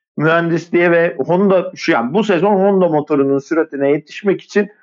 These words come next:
ciddi sıkıntı yaşadıklarını görüyoruz. Hala yaşıyorlar. Yani o, o kare bence, e, Sherlock'lerin aklında yer eder.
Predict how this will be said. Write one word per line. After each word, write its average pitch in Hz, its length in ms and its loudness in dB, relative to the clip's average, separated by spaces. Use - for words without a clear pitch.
ciddi 165 360 0
sıkıntı 170 400 -2
yaşadıklarını 135 720 0
görüyoruz. 156 720 2
Hala 147 400 2
yaşıyorlar. 147 600 0
Yani 147 440 0
o, 196 280 2
o 220 120 0
kare 196 300 2
bence, 180 520 2
e, 156 100 0
Sherlock'lerin 170 640 0
aklında 165 500 0
yer 165 180 2
eder. 151 420 0